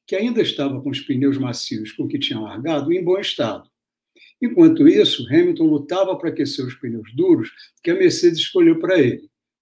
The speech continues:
O difícil é entender essa escolha. Desde o primeiro dia se sabia que a diferença de performance entre os macios e os duros era enorme, um segundo e meio por volta.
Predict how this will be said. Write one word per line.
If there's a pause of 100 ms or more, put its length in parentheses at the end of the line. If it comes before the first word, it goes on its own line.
(600)
O
difícil
é
entender
essa
escolha. (540)
Desde
o
primeiro
dia
se
sabia
que
a
diferença
de
performance (300)
entre
os
macios
e
os
duros
era
enorme, (320)
um
segundo
e
meio
por
volta.